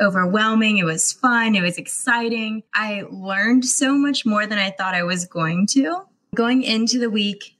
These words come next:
I definitely talked to past Miss Ohio U S As, different Miss U S A title holders, and they try to tell you what to expect for the week.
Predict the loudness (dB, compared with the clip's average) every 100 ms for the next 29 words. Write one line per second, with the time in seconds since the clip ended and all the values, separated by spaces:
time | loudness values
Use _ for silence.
0 | -4 -2 -2 -4 -6 -4 -4 -2 -2 -2
1 | -4 -4 -2 0 2 0 0 0 2 2
2 | 0 -2 -4 0 2 4 4 2 0 -6
3 | -16 -16 -2 0 2 2 0 -4 -6 -6
4 | -4 -2 0 0 0 0 -2 -2 -2 -6
5 | -4 0 0 0 0 4 4 4 0 -2
6 | 0 0 0 0 0 -2 -2 -2 -4 -4
7 | -8 -4 -4 -4 -2 0 2 2 0 -2